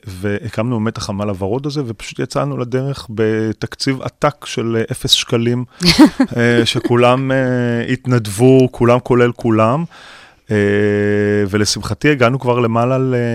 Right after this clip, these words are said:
Speaker 1: ל-, ליותר ממיליון, אה, בני אדם, אה, למעלה
Speaker 2: צפיות
Speaker 1: ממחציתם,
Speaker 2: מטורפות,
Speaker 1: כן.
Speaker 2: צפיות מטורפות לתוכן שאתם מייצרים, שהוא ייעודי בעצם, אה,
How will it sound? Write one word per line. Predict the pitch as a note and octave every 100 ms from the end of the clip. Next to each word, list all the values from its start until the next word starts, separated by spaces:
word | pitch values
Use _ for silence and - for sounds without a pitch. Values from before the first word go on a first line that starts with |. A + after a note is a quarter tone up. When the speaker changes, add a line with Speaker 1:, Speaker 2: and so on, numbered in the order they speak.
| A2+
Speaker 1:
ל-, | A2 G#2 G#2+ G#2
ליותר | G#2 G#2 - B2
ממיליון, | C3 C3 B2 A#2 A#2 A#2 A#2 C3 C3
אה, | C3 A#2
בני | G#2 A#2 A#2
אדם, | A2 A2+ A#2 B2+ B2 _ - - _ -
אה, | G#2 G2+ G2+ G2+
למעלה | G2 G#2+ B2+
Speaker 2:
צפיות | B2+ B3 C4
Speaker 1:
ממחציתם, | D#4 C#4
Speaker 2:
מטורפות, | C4+ C4 B2+ B2
Speaker 1:
כן. | B2+
Speaker 2:
צפיות | - C#3 A#3 C4 C4
מטורפות | B3 G3 F#3 - B3+ E4+ -
לתוכן | A3 - A#3+ B3 C#4+ C#4
שאתם | G#3 G3 G3
מייצרים, | F#3 F3+ - C4+ E4 E4+
שהוא | - A#3 G#3
ייעודי | G3+ - G#3 E3+ C4 D4+
בעצם, | A#3 G3+ G#3+ A3+ G#3+ G#3
אה, | G3+ F#3+ F#3+ F#3 D#3